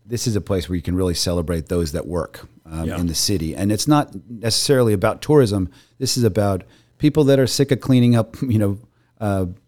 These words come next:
Speaker 1: bathrooms and suites after bachelor
Speaker 2: Every-,
Speaker 1: parties.
Speaker 2: everybody that makes that city
Speaker 1: Yeah,
Speaker 2: run.
Speaker 1: exactly. And
Speaker 2: Yeah.
Speaker 1: I think it's, I think that's a, it's a cool place to be, to, to be able to gift the city with something that's really unique.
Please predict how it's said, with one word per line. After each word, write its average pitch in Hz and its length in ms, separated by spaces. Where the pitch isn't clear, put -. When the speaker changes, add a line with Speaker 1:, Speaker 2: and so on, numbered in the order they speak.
Speaker 1:
bathrooms 117 680
and 95 240
suites 131 440
after 95 440
bachelor 107 340
Speaker 2:
Every-, 101 40
Speaker 1:
parties. 95 340
Speaker 2:
everybody 98 200
that 92 80
makes 95 260
that 85 180
city 180 180
Speaker 1:
Yeah, 180 100
Speaker 2:
run. 127 80
Speaker 1:
exactly. 123 500
And 101 100
Speaker 2:
Yeah. 107 80
Speaker 1:
I 110 60
think 139 220
it's, - 280
I 101 60
think 120 180
that's 123 160
a, 104 160
it's 107 100
a 107 60
cool 160 320
place - 340
to 113 100
be, 101 500
to, 90 280
to 101 160
be 101 260
able 95 120
to 92 60
gift 104 380
the 101 60
city 90 300
with 82 120
something 87 280
that's 82 140
really 82 160
unique. 76 260